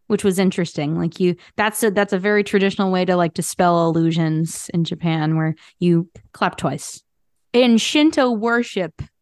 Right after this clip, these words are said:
when you go to worship a temple, you bow once, you clap twice to summon gods,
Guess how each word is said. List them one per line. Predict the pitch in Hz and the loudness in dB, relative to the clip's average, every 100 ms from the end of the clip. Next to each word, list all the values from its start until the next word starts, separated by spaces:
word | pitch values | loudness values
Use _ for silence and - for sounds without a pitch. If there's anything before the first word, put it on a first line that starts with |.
| - | -6
when | 196 190 | 0 2
you | 196 | 2
go | 202 | 2
to | |
worship | 202 196 202 - | 0 0 -2 -4
a | 196 | -6
temple, | 185 196 190 190 175 | -4 -2 0 2 0
you | 170 190 | 0 -2
bow | 180 196 202 220 | 0 2 2 2
once, | 202 196 196 214 - - _ _ | 2 0 0 -2 -8 -18 _ _
you | 190 180 | -10 -10
clap | - - - 233 | -6 0 0 -2
twice | - 233 208 208 - | -4 0 2 0 -4
to | - | -6
summon | 196 214 202 196 196 196 - | -4 -2 0 0 0 -2 -2
gods, | 196 190 180 170 165 - - | 0 2 2 -2 -6 -16 -20